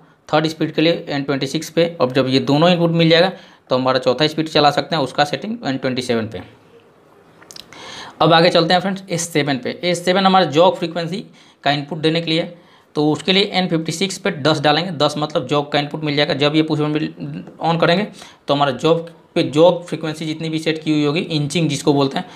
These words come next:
वो हमारा मिल जाएगा। तो उसके लिए एन थर्टी टू पे जाना और जितना हर्ट्ज डालेंगे जॉग का,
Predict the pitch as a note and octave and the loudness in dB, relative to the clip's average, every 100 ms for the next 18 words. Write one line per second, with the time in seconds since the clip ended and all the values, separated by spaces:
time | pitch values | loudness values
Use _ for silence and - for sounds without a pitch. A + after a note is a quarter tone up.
0 | - - D3 D#3 C3+ C#3+ C#3 A#2+ A2+ A2+ | -20 -2 4 4 6 4 2 0 -2 -2
1 | A2+ D3 E3 D3+ - E3 F#3+ F3 F3+ E3 | -2 -2 -2 -4 -2 -2 2 2 2 0
2 | D3+ D#3 E3+ E3 D#3+ E3+ F3+ C#3 C#3 D3 | -4 -4 2 2 4 2 2 0 -2 0
3 | D3 C#3 C#3+ D3+ F3 - - - B2+ C3 | 2 2 2 0 -4 -10 -20 -6 2 2
4 | - G3 | 2 -6